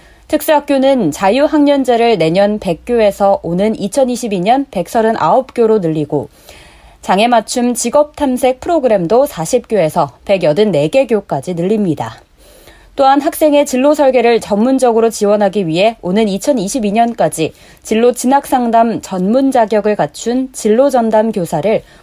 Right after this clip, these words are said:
모든 특수학교에 한 명 이상 배치합니다. 아울러 관계부처와 협력해 고등학교부터 전공과까지 인턴십 일자리 참여를 확대합니다.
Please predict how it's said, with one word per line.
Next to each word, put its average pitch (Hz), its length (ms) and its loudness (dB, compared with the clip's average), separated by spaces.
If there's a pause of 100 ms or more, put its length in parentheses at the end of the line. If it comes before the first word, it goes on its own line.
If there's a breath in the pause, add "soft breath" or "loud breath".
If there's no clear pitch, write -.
모든 214 420 0
특수학교에 254 720 0
한 302 260 2
명 302 220 4
이상 175 280 -2
배치합니다. 160 800 -6 (720 loud breath)
아울러 226 420 2
관계부처와 240 800 2
협력해 208 640 0
고등학교부터 214 840 0
전공과까지 208 1120 -2 (380 loud breath)
인턴십 294 520 2
일자리 262 440 0
참여를 214 420 -2
확대합니다. 190 640 -2